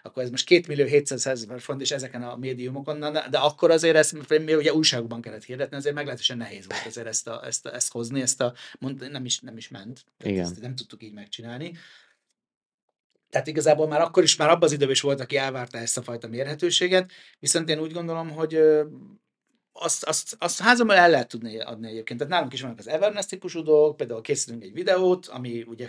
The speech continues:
Speaker 1: feltesszük a YouTube-ra, nyomjuk, feltesszük a TikTokra, nyomjuk, mert tudjuk, hogy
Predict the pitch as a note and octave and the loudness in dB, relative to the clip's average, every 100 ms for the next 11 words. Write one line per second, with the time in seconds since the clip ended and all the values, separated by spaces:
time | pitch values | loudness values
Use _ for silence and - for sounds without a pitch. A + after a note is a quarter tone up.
0 | - B2+ A#2+ - G2 G#2 G3+ G3 F3 D#3 | -6 -6 -6 -14 -14 -14 -12 -12 -8 -8
1 | C3+ E3+ D#3+ D3+ - C3+ B2+ - - E3 | -6 -10 -10 -10 -8 -8 -8 -12 -10 -10
2 | - - A2 F3 F3+ E3 - D3 C#3+ B2+ | -10 -14 -12 -10 -10 -12 -12 -12 -8 -10